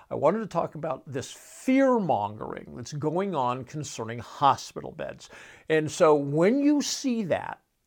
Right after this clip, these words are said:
anywhere, but most especially on social media, somebody posting a story about, you know, "Oh my God, covid nineteen, we're running out of hospital beds." Take this video, take the link and throw it up there and let them see the truth because,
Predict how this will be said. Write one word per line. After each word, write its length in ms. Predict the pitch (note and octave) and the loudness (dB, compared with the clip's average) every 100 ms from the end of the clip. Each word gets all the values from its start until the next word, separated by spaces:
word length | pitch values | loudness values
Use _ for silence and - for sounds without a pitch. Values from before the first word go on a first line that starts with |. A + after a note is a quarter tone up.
| _ _ - | _ _ 2
anywhere, 540 | G#3+ D4 C#3+ - - | 4 4 0 -6 -4
but 240 | A#2+ E3 G#3+ | 0 2 6
most 320 | A3 D4+ - | 8 6 2
especially 540 | - D#3+ C#3+ - C3 | -4 -2 -4 -4 -6
on 100 | A2 | -6
social 380 | - C3 - A2 | -6 -6 -6 -10
media, 420 | A2+ A2 G#2 - - - | -8 -8 -10 -16 -18 -20
somebody 260 | - E3 D#3 | -4 0 0
posting 380 | C#3 C3+ - A#2+ | 0 -4 -4 -12
a 20 | |
story 400 | - B2 A#2 B2+ | -10 -6 -6 -4
about, 220 | - C#2 | -8 -8
you 80 | A#2 | -2
know, 60 | A#2+ | 4
"Oh 100 | D4+ | 6
my 220 | E4 E4 | 6 2
God, 520 | A#3+ E4 E4+ E4+ D#4 | 6 6 6 0 -2
covid 520 | E4 A#3 - G4 G4 | -4 -2 8 10 10
nineteen, 360 | A3+ B3+ G4 F#4 | 6 8 10 10
we're 140 | F#4 | 10
running 300 | D#4+ A#3 C#4+ | 12 12 12
out 160 | G4 G4 | 8 6
of 60 | F#3 | 10
hospital 500 | C4+ C#4 - C#4+ A#3 | 10 10 4 -2 4
beds." 260 | B3 A#3+ | 4 4
Take 300 | - G4+ - | 0 -2 0
this 160 | D4+ - | -4 -4
video, 360 | D#3 C#3 C#3+ | -4 -2 -4
take 280 | D#3 A#3+ - | -2 -2 -2
the 80 | C#4+ | -4
link 260 | G3 F#3 A3 | -2 -2 -4
and 160 | A#3+ | -8
throw 320 | - E3+ A#3 | -4 0 0
it 80 | C4+ | 0
up 200 | C#4+ - | -6 -6
there 200 | F#4 C#4+ | -4 -2
and 100 | F3+ | -2
let 360 | D3 A#2+ E3+ - | 0 2 2 0
them 160 | C#4 | -8
see 260 | - - B3+ | -8 -8 -8
the 100 | C#4+ | -8
truth 400 | - F4 F4+ - | -8 -6 -6 -6
because, 360 | A3+ A#3+ A3 | -8 -6 -8